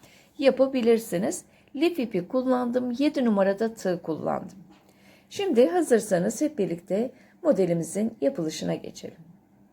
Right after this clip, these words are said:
Modelimizin başlangıcı için üçün katları olacak şekilde zincirimizi çekelim.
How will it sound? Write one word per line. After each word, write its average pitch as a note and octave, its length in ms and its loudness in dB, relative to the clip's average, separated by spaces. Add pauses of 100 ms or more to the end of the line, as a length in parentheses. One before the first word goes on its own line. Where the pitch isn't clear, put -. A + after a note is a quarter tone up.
(560)
Modelimizin C#4+ 680 -2
başlangıcı C4 640 0
için A#3+ 460 -6 (200)
üçün D4+ 320 0
katları C4 520 -2
olacak G#3 440 2
şekilde G#3 720 -2
zincirimizi F#3 760 0
çekelim. - 500 -8